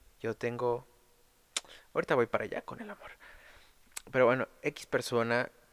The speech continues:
se la pasaba diciéndome, "Oye, me gusta", este sí voy a decir su nombre porque, pues,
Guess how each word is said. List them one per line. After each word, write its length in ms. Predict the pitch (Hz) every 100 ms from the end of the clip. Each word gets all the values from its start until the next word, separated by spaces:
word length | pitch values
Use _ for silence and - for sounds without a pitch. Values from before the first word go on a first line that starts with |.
| _
se 120 | -
la 80 | 120
pasaba 380 | 117 117 131 123
diciéndome, 440 | 113 120 110 104
"Oye, 240 | - 170 156
me 100 | 110
gusta", 360 | 127 - 156 139
este 2000 | - - _ _ - _ - - - - - _ _ _ _ - - - 214 -
sí 120 | 190
voy 60 |
a 20 | 131
decir 220 | - 120
su 100 | 123
nombre 260 | 120 147
porque, 360 | 185 147 - 208
pues, 340 | - - -